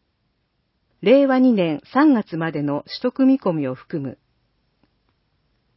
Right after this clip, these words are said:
自動車運転士、ゴミ収集作業員。任期付き。昭和三十五年四月二日から平成十一年四月一日生まれ。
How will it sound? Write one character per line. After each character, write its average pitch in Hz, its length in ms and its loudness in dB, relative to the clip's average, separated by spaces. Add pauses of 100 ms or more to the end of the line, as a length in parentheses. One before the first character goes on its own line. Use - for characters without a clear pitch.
(440)
自 170 140 -12
動 311 180 4
車 285 160 0
運 277 140 4
転 262 300 -2
士、 - 320 -14 (540)
ゴ 180 120 -4
ミ 269 120 4
収 262 260 -2
集 233 240 -8
作 208 220 -8
業 190 240 -4
員。 131 320 -8 (920)
任 226 200 2
期 214 140 -10
付 - 160 -20
き。 - 280 -12 (1160)
昭 269 280 2
和 277 120 2
三 285 320 2
十 156 280 -8
五 151 120 -6
年 165 360 -4
四 - 160 -10
月 247 260 -6
二 - 240 -16
日 196 160 -4
か 180 140 -4
ら 165 220 -4 (480)
平 240 220 2
成 247 280 0
十 214 260 -2
一 269 240 -2
年 170 220 -2
四 165 160 -10
月 226 140 -4 (200)
一 233 140 -4
日 247 300 -6
生 220 60 0
ま 151 140 -4
れ。 135 220 -10